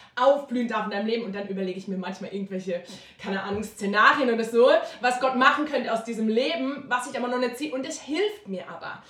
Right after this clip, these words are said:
Ne, manchmal, kö-, jetzt könnte man ja vielleicht denken, „Ja, das ist irgendwie so ein Hirngespinst oder so“, aber ich,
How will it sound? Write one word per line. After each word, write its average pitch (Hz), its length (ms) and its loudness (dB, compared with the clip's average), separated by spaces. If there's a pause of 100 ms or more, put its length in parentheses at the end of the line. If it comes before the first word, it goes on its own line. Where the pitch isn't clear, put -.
(140)
Ne, 277 100 -2 (100)
manchmal, 294 300 0 (200)
kö-, 254 220 -4
jetzt 254 200 -2
könnte 277 160 -4
man 254 140 -2
ja 233 160 -2
vielleicht 220 220 -4
denken, 214 180 -8
„Ja, 196 220 -4
das 190 180 -12
ist 180 160 -18
irgendwie 196 400 -8
so 196 160 -10
ein 185 140 -8
Hirngespinst 240 680 -6
oder 240 120 -8
so“, 285 140 -8
aber 214 280 -4 (240)
ich, 233 240 -10